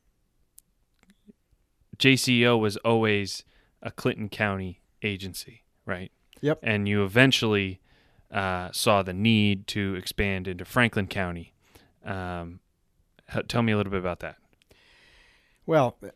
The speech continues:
Speaker 2: you know, quite frankly, um, the, the Community Action Agency up in Franklin County had a number of issues for a number of years.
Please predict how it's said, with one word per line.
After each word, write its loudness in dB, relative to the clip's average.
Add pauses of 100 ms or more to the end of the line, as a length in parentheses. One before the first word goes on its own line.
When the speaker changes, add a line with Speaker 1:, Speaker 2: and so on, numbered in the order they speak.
(200)
Speaker 2:
you -2
know, -4
quite 0
frankly, -4
um, -4 (2250)
the, -4
the -12
Community 2
Action -2
Agency -4
up -8
in -6
Franklin -10
County -10
had -10
a -10
number -4
of -4
issues -8 (480)
for -6
a -6
number -4
of -14
years. -14